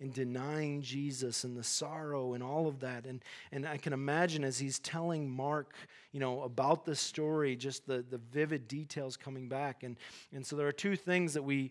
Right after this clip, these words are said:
we read from, from Mark's account that we don't see in any of the disciples.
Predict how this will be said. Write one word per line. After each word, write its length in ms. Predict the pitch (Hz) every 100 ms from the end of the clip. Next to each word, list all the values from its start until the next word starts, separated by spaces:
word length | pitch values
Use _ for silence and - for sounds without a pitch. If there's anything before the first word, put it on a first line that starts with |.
| -
we 160 | 147 143
read 320 | 135 165 165
from, 340 | - 151 131 120 - -
from 340 | - 147 139 151
Mark's 420 | 147 147 165 -
account 380 | 156 - 143 143
that 80 | 147
we 140 | 135
don't 200 | 147 151
see 520 | - - 170 170 160 - - -
in 120 | 143
any 220 | 147 143
of 80 | 139
the 260 | 139 131
disciples. 920 | 123 131 - 147 156 165 123 120 -